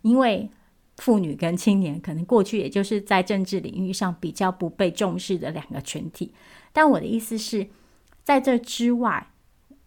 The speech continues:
我们其实或许更应该记得的事情是，我们想要追求的是一个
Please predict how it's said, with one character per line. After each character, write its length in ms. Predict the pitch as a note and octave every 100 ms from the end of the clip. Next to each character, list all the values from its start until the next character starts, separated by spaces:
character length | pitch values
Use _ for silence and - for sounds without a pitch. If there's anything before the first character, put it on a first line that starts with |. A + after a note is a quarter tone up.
| -
我 120 | F#3+
们 100 | G#3+
其 160 | G#3+ A3
实 140 | B3
或 160 | A#3+ A#3+
许 140 | F3
更 160 | - G#3+
应 120 | G#3
该 160 | G3+
记 240 | G3+ - F3+
得 200 | F3+ -
的 100 | F3
事 180 | - F#3
情 220 | - -
是， 260 | - F#3+ - - _ _ _ -
我 80 |
们 120 | F3+ G3+
想 160 | F3+
要 120 | E3 F#3+
追 240 | A3 A3
求 260 | A3 E3 C#3
的 180 | D#3 F3+
是 180 | -
一 100 | F#3+
个 140 | -